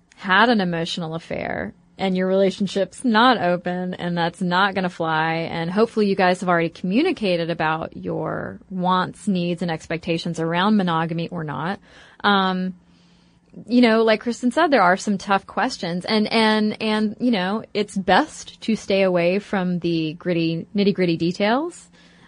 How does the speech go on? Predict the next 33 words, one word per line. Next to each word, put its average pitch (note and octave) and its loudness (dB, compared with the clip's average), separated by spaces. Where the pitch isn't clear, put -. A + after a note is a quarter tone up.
uh, F3+ 2
as, F3 -2
you A3+ 4
know, - -6
and G#3 -2
that's A#3 2
especially F#3 0
if E3 -4
there, F3 -2
there's F3 -2
been E3 -2
sexual E3+ -6
infidelity, F3+ -4
but, F3+ 2
you A#3+ 2
know, F#3 2
asking A#3 4
your G#3+ 4
partner, F#3 -2
"What B3+ 6
are F4 2
you C#4+ 4
getting F3+ 2
from F3 -6
this E3 -8
interaction?" F3 -8
Um, F3+ -2
you G#3+ 0
know, F3 -4
"Have A3+ 4
I A3 6
done A3 2
something? G#3 -2